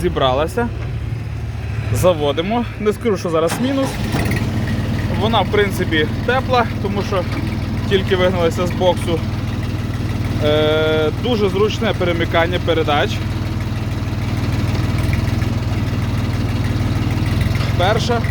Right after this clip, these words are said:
датчики підсвічуються, крім мотогодин. Звертаю на це вашу увагу, тому що дехто, дехто з наших клієнтів дзвонять і кажуть, що мотогодини не підсвічуються. Включений поворотник.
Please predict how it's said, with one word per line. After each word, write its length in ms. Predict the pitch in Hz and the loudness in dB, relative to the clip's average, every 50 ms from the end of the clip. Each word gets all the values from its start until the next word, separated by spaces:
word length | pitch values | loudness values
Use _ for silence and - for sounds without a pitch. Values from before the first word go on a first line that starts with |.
| - - | 2 2
датчики 400 | 190 190 185 - - - 202 185 | 4 4 4 4 2 0 0 0
підсвічуються, 840 | 180 180 170 - - 185 208 214 - 254 262 247 233 - 247 247 240 - - - - - - - - - - - - | 0 0 -2 0 0 0 0 0 0 0 0 0 0 2 2 2 2 2 0 -2 -2 -4 -4 -4 -4 -2 -2 -2 0
крім 280 | - 185 190 214 240 233 - - - - - - | 0 2 2 2 2 0 0 0 -2 0 0 2
мотогодин. 560 | 180 202 208 208 196 196 185 - 165 151 143 139 - - - - - - - | 2 2 4 4 2 2 2 4 2 2 2 0 -2 -4 -6 -4 -4 -4 -2
Звертаю 320 | 175 185 185 226 214 214 208 | -2 0 2 2 2 2 2
на 100 | 202 202 | 2 0
це 100 | 220 208 | -2 0
вашу 260 | 202 208 208 - 220 | 0 0 0 0 0
увагу, 240 | 226 247 247 226 214 | 0 2 0 0 0
тому 160 | 214 214 208 | -2 -2 -2
що 120 | 196 208 196 | -2 -2 -2
дехто, 300 | - 208 196 185 208 190 180 180 | 0 0 -2 0 -2 -2 -2 0
дехто 440 | 202 202 196 - - 196 190 190 175 - - - - - - - - - | 0 -2 0 0 0 2 2 2 2 0 -2 -2 -2 -4 -4 -2 -2 -2
з 40 | - | 0
наших 280 | 190 196 - 214 196 | 0 0 2 0 -2
клієнтів 360 | - 185 196 208 202 196 190 170 | 2 2 2 2 2 0 0 0
дзвонять 320 | 165 180 190 190 185 165 | 2 0 0 0 0 -2
і 20 | 165 | 0
кажуть, 280 | - 190 185 175 175 | 2 2 2 2 2
що 140 | - 180 175 | 0 0 0
мотогодини 500 | 170 170 165 165 165 175 175 180 175 170 | 0 0 0 0 0 2 2 0 0 0
не 120 | 160 165 160 | 0 0 0
підсвічуються. 760 | - 165 - - 175 160 143 - 156 143 131 131 - 123 120 - - - - - - - - - - - - - - - - - - - - - - - - - - - - - - - - - - - - - - - - - - - - 190 - - - | 0 -2 0 0 0 0 2 2 0 0 0 0 0 0 0 0 0 0 0 0 0 -2 0 0 0 0 0 0 0 0 0 0 0 0 0 0 2 2 2 2 2 2 2 0 0 0 0 2 2 2 2 2 0 2 2 2 2 0 0 2 2 2 2
Включений 400 | - 214 196 - - 196 180 175 | 2 2 2 2 0 0 0 0
поворотник. 560 | 175 190 185 196 214 247 269 277 - 277 262 | 0 0 2 2 2 2 2 2 0 0 -2